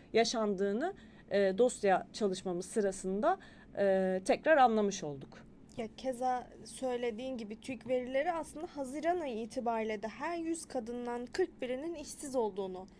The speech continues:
Speaker 2: e, bize gösteriyor. E,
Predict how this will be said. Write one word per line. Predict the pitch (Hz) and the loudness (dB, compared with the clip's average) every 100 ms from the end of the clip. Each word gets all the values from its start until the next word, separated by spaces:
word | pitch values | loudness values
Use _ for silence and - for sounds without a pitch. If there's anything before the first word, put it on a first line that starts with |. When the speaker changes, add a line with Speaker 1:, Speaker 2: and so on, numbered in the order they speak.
| - - - - | -20 -20 -20 -12
Speaker 2:
e, | 208 202 | -8 -8
bize | 214 208 | -6 -6
gösteriyor. | 196 196 - 208 196 196 220 339 480 - - - - - - | -6 -8 -6 -6 -4 -6 -6 -6 -10 -18 -20 -20 -20 -16 -10
E, | 214 202 | -8 -8